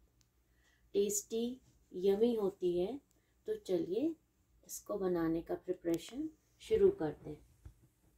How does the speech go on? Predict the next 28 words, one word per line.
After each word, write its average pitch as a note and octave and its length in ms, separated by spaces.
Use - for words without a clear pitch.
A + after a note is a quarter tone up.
हमने A#3 280
सेवन G#3+ 360
फिफ्टी A#3 440
ग्राम G#3+ 320
बोन A3 320
के A#3 140
साथ G3 360
मटन A#3+ 360
लिया F#3 240
है B3 140
और G3+ 200
फ़ाइव F#3+ 240
हंड्रेड G3+ 340
ग्राम F#3 360
ये F#3+ 220
boneless G#3 520
chicken F#3+ 320
लिया E3+ 220
है। C#4 120
इनको A3 380
हमने G#3 340
wash F#3 300
करके G#3+ 400
अच्छे G#3+ 300
से D#4 260
रख G3+ 280
लिया D#3 180
है D3 100